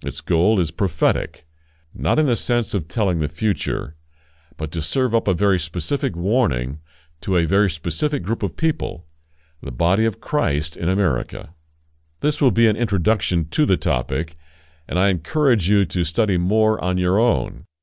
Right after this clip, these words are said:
My goal is to be brief, but I want to make a case,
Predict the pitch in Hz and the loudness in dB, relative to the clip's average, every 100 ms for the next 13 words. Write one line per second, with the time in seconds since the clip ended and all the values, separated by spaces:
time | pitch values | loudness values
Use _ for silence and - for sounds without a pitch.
0 | _ _ _ - 76 76 69 80 127 92 | _ _ _ -8 -2 -2 0 0 2 2
1 | 64 82 87 - 82 76 67 123 135 57 | 2 0 0 -2 -2 0 0 0 0 -2
2 | - - - - - _ _ _ _ _ | -8 -14 -12 -12 -12 _ _ _ _ _
3 | - 131 127 127 113 104 87 78 - 101 | 2 2 2 2 2 2 0 -2 2 2
4 | 65 - - - | 2 -4 -8 -10